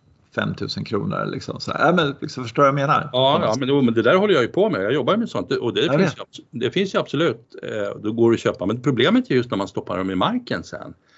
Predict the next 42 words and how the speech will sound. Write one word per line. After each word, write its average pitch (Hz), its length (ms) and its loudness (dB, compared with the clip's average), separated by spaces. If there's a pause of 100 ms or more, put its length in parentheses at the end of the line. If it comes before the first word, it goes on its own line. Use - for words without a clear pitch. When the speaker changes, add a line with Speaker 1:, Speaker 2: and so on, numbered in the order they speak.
(300)
Speaker 1:
Mhm. 131 120 2 (260)
Speaker 2:
Eh, 92 60 -4 (400)
ja, 196 440 4 (220)
alltså, - 200 -4 (340)
för 151 80 0
att, 143 220 -6
eh, 165 60 -4 (240)
då 160 140 -6 (220)
har 202 40 6
de 208 140 4
gullat 151 300 2
med 104 100 -4
dem 98 120 -4
som 104 140 -10
sjutton 92 360 -8
och 92 120 -10
så, 107 80 -8
eller 104 240 -6
dragit 107 240 0
upp 110 100 -8
dem 92 160 -4
i 95 60 -4
kruka 95 420 -4
eller 85 100 -2
någonting. 82 300 -8
Och 87 40 -6
de 98 100 -2
har 98 60 2
Speaker 1:
Ja, 131 60 4
Speaker 2:
stått, 208 80 6
Speaker 1:
just 233 160 -2
det. 110 260 -4
Speaker 2:
stått - 340 -2
bra 92 400 4
eller 101 80 2
någonting. 90 260 -4
Ofta 120 240 0
står 120 140 0
de 107 100 0
lite 98 160 -6
för - 100 -10
s-, - 240 -14